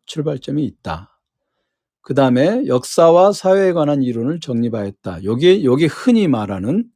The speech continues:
흔히 말하는 역사에 대한 유물론적 이해, 즉 사적 유물론이라고 그러는 건데, 사적 유물론은요,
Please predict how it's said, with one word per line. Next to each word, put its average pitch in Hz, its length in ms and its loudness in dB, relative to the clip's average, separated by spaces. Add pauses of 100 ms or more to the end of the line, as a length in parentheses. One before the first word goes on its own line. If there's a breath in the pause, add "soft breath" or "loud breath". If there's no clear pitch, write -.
흔히 160 260 -6
말하는 113 460 -4 (600 soft breath)
역사에 143 440 2
대한 156 260 2
유물론적 131 600 2
이해, 101 480 -6 (180)
즉 - 160 -8 (480)
사적 220 540 -2
유물론이라고 123 640 2
그러는 123 320 -2
건데, 104 400 -2 (460 soft breath)
사적 208 480 -2
유물론은요, 143 760 0